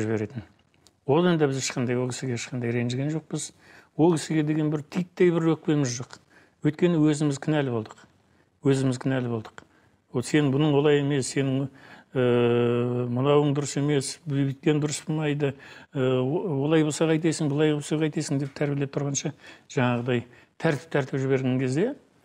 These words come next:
біз ол кісінің, ә, айтқанын мойындадық. Оны, ә, қазіргі балалар сияқты үйге де айтып барған жоқпыз.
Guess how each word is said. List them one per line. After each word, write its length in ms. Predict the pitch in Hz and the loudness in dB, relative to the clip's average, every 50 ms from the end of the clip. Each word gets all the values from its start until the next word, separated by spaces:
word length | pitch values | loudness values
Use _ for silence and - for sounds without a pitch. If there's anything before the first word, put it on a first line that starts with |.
| _ _ _ _ _ - | _ _ _ _ _ -2
біз 340 | 131 123 123 123 - - - 294 247 220 - - - _ _ _ | -2 -2 -2 -6 -10 -14 -14 -14 -14 -14 -16 -20 -20 _ _ _
ол 360 | - 277 220 143 123 123 120 113 | -18 -10 -6 -2 0 0 0 -2
кісінің, 300 | - - 131 127 131 127 175 269 - - - - - - _ _ | -4 -4 -2 -2 -2 -2 -4 -8 -12 -18 -20 -20 -20 -20 _ _
ә, 140 | - 147 120 120 117 120 120 120 | -6 -4 -2 0 0 0 0 -2
айтқанын 400 | 120 117 - - 127 123 120 120 | -2 -4 -6 -6 -4 -2 0 0
мойындадық. 640 | 120 123 123 120 120 120 131 131 165 175 - - - - | 0 0 0 0 0 -2 -2 -2 -4 -6 -8 -12 -12 -6
Оны, 400 | 160 143 143 147 147 147 143 - - - - - _ _ _ _ _ _ _ _ - | -2 0 2 2 2 2 0 -2 -4 -10 -20 -20 _ _ _ _ _ _ _ _ -6
ә, 920 | - 156 139 135 131 127 127 127 131 127 127 127 127 123 123 123 123 123 123 | -2 0 0 2 2 2 2 2 0 0 0 0 -2 -2 -2 -4 -4 -6 -6
қазіргі 400 | - - 143 135 139 135 135 135 | -4 -2 -2 0 0 0 -2 -2
балалар 320 | 135 143 139 139 143 143 131 | -2 -2 -2 -2 -2 -4 -4
сияқты 400 | - - 143 127 - - - 139 | -4 -6 -6 -6 -6 -4 -2 0
үйге 160 | 135 131 143 | 0 0 0
де 140 | 143 156 147 | 0 -2 -4
айтып 180 | 131 - - | -4 -6 -8
барған 240 | - 165 156 160 170 | -8 -6 -4 -4 -4
жоқпыз. 380 | 175 185 - - - - - | -4 -6 -8 -10 -14 -20 -20